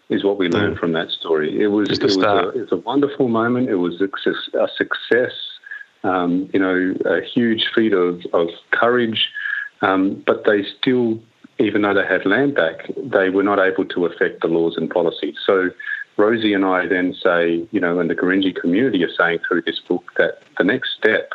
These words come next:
Speaker 1: the unfinished business, is for us to have a constitutionally enshrined voice.
Speaker 2: Now, I was gonna ask you about that before, uh, I'll let you go, because it would be very remiss of me. It's, uh, ten to eight. Uh, you're listening to The Mission. I'm speaking with, uh, Thomas Mayer,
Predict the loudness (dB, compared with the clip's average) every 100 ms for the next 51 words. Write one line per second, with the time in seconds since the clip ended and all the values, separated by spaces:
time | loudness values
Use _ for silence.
0 | -14 -6 -2 -2 0 -2 -2 -2 -2 -2
1 | -4 -6 -14 -16 -14 -14 -12 -2 -2 2
2 | 2 2 0 -2 0 0 0 -2 -2 -2
3 | 0 -2 -2 -4 -4 -2 -2 -2 0 0
4 | -2 -4 -12 -20 _ _ _ _ _ -4
5 | -4 -2 -2 -2 -2 -2 0 2 4 2
6 | 2 4 2 0 -2 0 0 0 -2 -2
7 | -6 -4 -2 0 2 2 2 0 -2 -2
8 | 0 0 -2 -4 -4 -4 -4 -2 -2 0
9 | 0 0 0 0 0 0 0 0 0 0
10 | 0 0 2 2 0 -2 -2 -2 -2 -4
11 | -6 -6 -4 -2 -2 -2 -2 -4 -2 -4
12 | -4 -6 -2 -2 -2 -2 -2 0 0 0
13 | -2